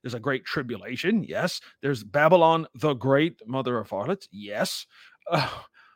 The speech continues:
um, the great city, right? I mean, there's a bunch of great things in that, in that way, but none of them are positive, really. Um, a great multitude in heaven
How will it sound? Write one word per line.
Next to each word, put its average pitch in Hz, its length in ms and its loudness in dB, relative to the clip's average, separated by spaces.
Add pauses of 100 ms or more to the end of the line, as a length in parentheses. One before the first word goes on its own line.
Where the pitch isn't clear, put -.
(160)
um, 139 500 -2 (540)
the 165 140 2
great 151 360 0
city, 156 480 0
right? 151 240 6
I 165 60 4
mean, 170 240 0 (180)
there's 196 280 -2
a 220 80 2
bunch 269 260 6
of 175 100 4
great 202 300 4
things 294 500 -2 (220)
in 165 140 -2
that, 180 260 0 (680)
in 160 100 0
that 208 160 2
way, 247 160 4
but 147 260 6
none 165 160 0
of 226 60 -2
them 220 140 0
are 175 80 6
positive, 160 440 2
really. 156 400 4 (1600)
Um, 135 680 -4 (640)
a 147 80 -2
great 160 280 4
multitude 190 540 6
in 147 100 0
heaven 254 600 6